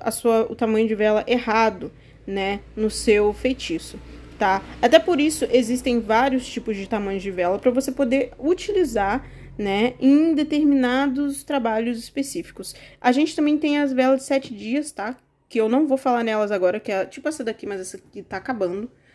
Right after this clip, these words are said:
Mas eu não vou falar de vela de sete dias agora. Mas eu vou mostrar pra vocês essas velas que eu comprei. Basicamente, essas velas aqui que eu comprei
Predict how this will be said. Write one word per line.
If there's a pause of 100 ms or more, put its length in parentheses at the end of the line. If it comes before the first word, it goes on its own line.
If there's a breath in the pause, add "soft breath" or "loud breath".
(480 soft breath)
Mas
eu
não
vou
falar
de
vela
de
sete
dias
agora. (480 soft breath)
Mas
eu
vou
mostrar
pra
vocês
essas
velas
que
eu
comprei.
Basicamente,
essas
velas
aqui
que
eu
comprei